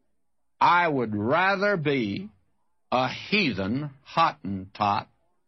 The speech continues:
in the darkest corner of this earth, bowing down before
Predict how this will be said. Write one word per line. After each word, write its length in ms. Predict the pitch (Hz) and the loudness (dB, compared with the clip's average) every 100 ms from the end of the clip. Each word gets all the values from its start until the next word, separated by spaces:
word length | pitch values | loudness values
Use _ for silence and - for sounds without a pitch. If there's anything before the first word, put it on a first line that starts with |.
| _ _ _ - | _ _ _ -2
in 240 | 151 165 | 0 0
the 120 | 131 | -2
darkest 720 | 110 98 160 208 208 208 196 - - - | -2 0 2 2 2 -4 -4 -10 -14 -2
corner 400 | 170 180 180 160 | 0 2 2 0
of 120 | 131 | 0
this 300 | 160 156 - _ - | -2 -4 -10 _ -4
earth, 360 | 110 104 120 - _ _ _ _ _ _ | -2 -2 -6 -12 _ _ _ _ _ _
bowing 640 | 131 170 202 202 165 139 107 | 2 4 4 2 2 0 0
down 520 | 131 170 190 185 147 | 0 2 0 0 -2
before 1000 | 117 113 110 - - 160 180 190 190 185 | -2 -2 -4 -10 0 2 2 2 0 -2